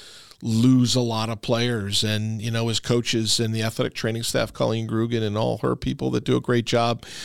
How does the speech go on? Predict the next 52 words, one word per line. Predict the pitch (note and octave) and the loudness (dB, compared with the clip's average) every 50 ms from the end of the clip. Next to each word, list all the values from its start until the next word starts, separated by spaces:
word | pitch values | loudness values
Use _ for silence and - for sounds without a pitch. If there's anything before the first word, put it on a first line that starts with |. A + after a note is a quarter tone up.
| - - - | -10 -4 0
you're | C3+ C3+ | 2 2
always | C#3+ C#3 - | 2 2 2
trying | - C#3+ C#3 C3 | 0 0 0 2
to | B2 | 2
say, | - - D3 C3+ | 2 2 2 2
"Well, | B2 A#2 A#2+ A#2+ | 2 2 2 2
why? | G#2+ A2+ A#2+ B2 G#2+ G#2 G2+ F#2+ | 2 0 0 0 0 0 -2 -2
Why | G#2 A2+ B2 B2+ | -2 0 0 0
did | B2 A2+ | 0 0
this | B2 A#2 - A2+ | 0 0 0 0
occur? | G2 - - A2+ G#2 F#2+ | -2 -2 0 0 0 0
Why | G2+ A2 A2+ | 0 0 -2
did | A2+ A2+ G2 | -2 -2 -2
that | A#2 A#2 A2+ G#2+ | -2 -4 -4 -4
happen?" | - A#2 A2 G#2+ - - A2 A2 A2 G#2+ | -4 -4 -4 -6 -4 -4 -2 -2 -2 -2
And | G#2+ G#2+ G#2+ G#2+ - - - - - - - - | -2 -2 -4 -6 -8 -12 -14 -16 -16 -16 -6 0
this | C3+ C3+ B2+ - - | 2 2 2 4 2
is | C#3 B2 - | 2 2 2
just | - D3 D3 C3 - - | 2 2 2 2 2 0
a | C#3 | 2
year | B2+ B2 C3+ C#3+ C#3 | 2 4 4 4 4
we've | C3+ C3 A#2+ - | 2 2 2 2
had | C3 B2 | 2 2
a | B2 A#2 | 2 2
lot | A2 A2+ A#2 A#2 A2+ A#2+ B2 | 0 0 0 0 0 0 0
of | B2 A#2+ A#2+ | -2 -4 -4
different | C3 B2+ A#2+ - C3+ A#2+ B2 | -4 -4 -4 -2 -2 -2 0
injuries | B2 B2 B2 C3+ C3 A#2+ B2 A#2 | -2 -2 -2 0 0 0 0 0
for | - - C3+ B2 | -2 -2 -2 0
a | A#2 | 0
lot | A2+ A2+ A2+ A2+ | 2 2 2 0
of | A#2 A2+ | 0 -2
different | A#2+ A#2 - A2+ E2 G2+ | -4 -4 -4 -4 -4 -2
reasons. | A#2 A#2 A#2+ A#2 B2 B2 B2 - - - - - - - - _ _ - | 0 0 0 0 0 -2 -2 -4 -6 -10 -16 -20 -20 -20 -20 _ _ 2
And | B2 B2+ C3 | 4 6 6
we've | C3 A#2+ G#2+ | 4 4 2
lost | A2 A#2 B2 B2 B2+ C3+ C#3 - - - - | 0 0 0 0 0 -2 -2 -2 -2 -2 -2
at | - - - | -4 -6 -4
one | B2+ C#3 E3 E3 | -2 0 0 0
point | - - C#3 C3 B2+ B2+ | 2 2 2 2 2 0
at | A2 | -4
the | - | -4
beginning | F#2+ A2+ B2 C3 B2 | -4 -2 -2 0 0
of | A#2 | 0
the | |
season, | - - D#3 D#3+ C3+ B2 A2+ G#2 G#2 | 0 2 2 2 2 2 0 0 -2
one | A2+ C3 C3+ | -2 0 0
or | B2+ A#2 | 0 0
two | - - B2+ | -2 -4 -4
players | - - B2 B2 A#2 A2+ A2 - - - - | -2 -2 -2 -2 -2 -2 -4 -6 -6 -6 -6
every | - D#3 D3+ C#3 B2 A2+ G#2 | -4 -4 -4 -4 -4 -4 -4
game, | F#2 F2 G2+ G2+ A2+ B2+ C#3 B2+ G#2+ F#2 F#2 F#2 | -2 -2 -2 0 0 0 0 0 -2 -4 -6 -8